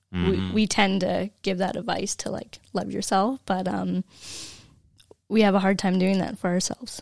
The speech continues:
Speaker 1: Yes. Yeah, I just watched a TikTok. I'm on, I'm on TikTok now,
Speaker 2: <laughs>
Speaker 1: right?
Speaker 2: Love
Speaker 1: I,
Speaker 2: it.
Speaker 1: yeah, I have, like, four videos now.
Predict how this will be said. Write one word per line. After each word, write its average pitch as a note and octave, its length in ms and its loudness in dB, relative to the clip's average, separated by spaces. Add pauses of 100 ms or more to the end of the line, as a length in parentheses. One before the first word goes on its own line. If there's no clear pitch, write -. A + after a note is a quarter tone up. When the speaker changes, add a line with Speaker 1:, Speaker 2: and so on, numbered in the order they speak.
(140)
Speaker 1:
Yes. F#2 560 -2 (680)
Yeah, F2+ 160 0
I E2+ 60 0
just F#2 260 -2
watched F#2 280 0
a E2 40 4
TikTok. D2+ 580 -4 (260)
I'm - 120 -2
on, - 60 8 (260)
I'm - 120 4
on - 120 8
TikTok F4 480 2
now, C2 240 -4 (160)
Speaker 2:
<laughs> - 140 2
Speaker 1:
right? D#2 200 2 (220)
Speaker 2:
Love G#3+ 320 8
Speaker 1:
I, - 20 4
Speaker 2:
it. A#3+ 160 -2
Speaker 1:
yeah, D#2+ 220 0
I C#2+ 80 -2
have, E2 220 -6
like, D#2+ 140 0
four E2 240 0
videos C#2 480 -4
now. E2 300 -6